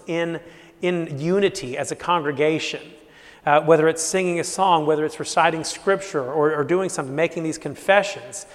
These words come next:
think about the things that change around you all the time, okay? Think about the clothes that you wear. I, I, I think some of the clothes that I wore, uh, in the eighties, I think about that. I, I must have been in the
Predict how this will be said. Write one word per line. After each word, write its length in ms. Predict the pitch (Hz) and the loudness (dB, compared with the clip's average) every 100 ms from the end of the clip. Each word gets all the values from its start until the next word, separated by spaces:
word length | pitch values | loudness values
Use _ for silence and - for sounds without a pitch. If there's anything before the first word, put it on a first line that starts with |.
| - - - | -20 -20 -4
think 180 | 269 285 | -2 0
about 240 | 254 240 | 2 0
the 60 | 220 | 0
things 300 | - 208 165 | -4 -4 -2
that 160 | 175 - | -6 -6
change 360 | - 202 175 | -6 -4 -4
around 360 | 151 160 170 147 | -4 -2 -4 -4
you 100 | 143 | -2
all 140 | 151 | -2
the 80 | 143 | -4
time, 440 | - 151 127 113 123 - _ _ _ _ | -10 -10 -10 -12 -18 -20 _ _ _ _
okay? 360 | 135 - 160 160 - - | -10 -4 -4 -4 -12 -8
Think 180 | - 277 | -2 0
about 180 | 302 285 | 0 0
the 80 | - | 0
clothes 340 | - 240 208 | 0 2 2
that 160 | 147 - | -2 -6
you 80 | 131 | -8
wear. 380 | 123 127 131 - - _ _ _ _ - - | -8 -10 -16 -20 -20 _ _ _ _ -20 -4
I, 80 | 185 | 0
I, 280 | 202 220 - - - - _ _ _ _ _ | 0 -2 -10 -12 -20 -20 _ _ _ _ _
I 60 | 180 | -2
think 220 | 180 277 | 0 -2
some 140 | - 240 | 0 0
of 60 | |
the 120 | 196 | 0
clothes 220 | - 208 180 | 2 2 2
that 80 | |
I 220 | 175 170 175 | 2 4 4
wore, 520 | 170 180 170 175 175 | 4 4 4 2 2
uh, 220 | 151 151 | 2 2
in 140 | 156 | -2
the 100 | 160 165 | -2 0
eighties, 460 | 170 160 123 113 | 2 0 -4 -8
I 60 | 139 | -6
think 200 | 214 190 | -6 -2
about 300 | 151 135 - | 0 0 0
that. 240 | 131 147 | -2 0
I, 200 | 165 - | -2 -4
I 20 | |
must 240 | 160 196 196 | -4 -4 -4
have 100 | 185 | -6
been 140 | 190 | -4
in 80 | 165 | -4
the 180 | 147 | -6